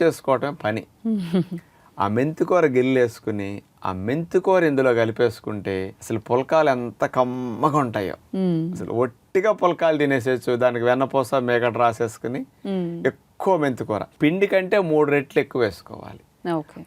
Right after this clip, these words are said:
Speaker 1: అలా కలిపితే బెనిఫిట్స్ ఎక్కువ వస్తాయి.
Speaker 2: మ్మ్.
Speaker 1: బి కాంప్లెక్స్ పుల్కాలు,
Speaker 2: మ్మ్.
Speaker 1: ఇప్పుడు నేను చెప్తానమ్మా. మంచి తవుడు, మొదటి పాలిష్ తవుడు అని అడగండి.
Speaker 2: మ్మ్.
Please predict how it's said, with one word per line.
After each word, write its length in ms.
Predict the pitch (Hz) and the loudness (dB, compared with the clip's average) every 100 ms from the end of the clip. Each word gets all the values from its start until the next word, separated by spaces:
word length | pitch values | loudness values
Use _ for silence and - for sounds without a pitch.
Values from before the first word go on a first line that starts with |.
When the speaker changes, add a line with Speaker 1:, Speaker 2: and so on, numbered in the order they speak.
| - | 0
Speaker 1:
అలా 220 | 117 156 | 2 2
కలిపితే 840 | 160 143 139 139 120 117 107 104 - | 2 0 0 -2 0 0 0 -2 -8
బెనిఫిట్స్ 520 | 107 123 127 131 113 104 | 0 0 0 -4 -4 -6
ఎక్కువ 280 | 98 - | -6 -8
వస్తాయి. 500 | 87 - - - - | -10 -10 -14 -10 -2
Speaker 2:
మ్మ్. 380 | 185 165 165 180 175 | 0 2 0 -6 -2
Speaker 1:
బి 160 | 151 208 | 0 2
కాంప్లెక్స్ 640 | 311 302 202 330 180 - - | 2 0 0 -2 -2 -4 -4
పుల్కాలు, 460 | 117 110 101 90 - _ _ - | -2 0 0 -2 -4 _ _ -6
Speaker 2:
మ్మ్. 340 | 196 175 160 | -2 0 -2
Speaker 1:
ఇప్పుడు 260 | 175 165 143 | -6 -2 0
నేను 140 | 139 110 | 0 -2
చెప్తానమ్మా. 600 | 92 - 92 85 73 69 - - | -6 -6 -8 -6 -10 -14 -18 -6
మంచి 500 | 107 131 160 170 269 | -2 0 -2 -2 -2
తవుడు, 460 | - 120 110 101 95 _ - | 2 2 2 -2 -6 _ -6
మొదటి 460 | 101 120 156 165 | 0 2 2 0
పాలిష్ 420 | 185 180 170 160 147 143 | 0 2 2 0 -2 0
తవుడు 260 | 139 135 | 2 2
అని 160 | 131 156 - | 0 -2 0
అడగండి. 460 | 113 110 98 82 - - | 0 0 -2 -8 -14 -10
Speaker 2:
మ్మ్. 420 | 196 185 165 170 | -6 -4 -4 -6